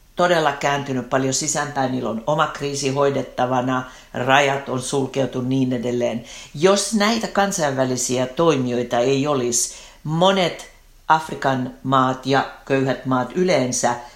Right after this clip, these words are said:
niin heillä ei olisi oikein kenenkään, ketään, kenenkä puoleen kääntyä. Heillä on vähemmän nyt, ö, budjetissa varaa elvyttää tai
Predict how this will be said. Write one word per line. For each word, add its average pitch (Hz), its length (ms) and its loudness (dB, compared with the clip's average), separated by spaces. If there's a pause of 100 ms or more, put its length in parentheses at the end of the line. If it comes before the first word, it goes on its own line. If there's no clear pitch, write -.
(180)
niin 156 200 0
heillä 165 180 4
ei 147 120 2
olisi 156 440 -2
oikein 139 360 0
kenenkään, 131 640 -2 (180)
ketään, 131 400 0
kenenkä 127 340 -4
puoleen 120 460 0
kääntyä. 117 580 -4 (560)
Heillä 165 200 2
on 160 160 -2
vähemmän 196 540 0
nyt, 156 260 -8 (460)
ö, 123 260 -4 (420)
budjetissa 147 600 2
varaa 147 380 2
elvyttää 170 840 -2
tai 127 300 0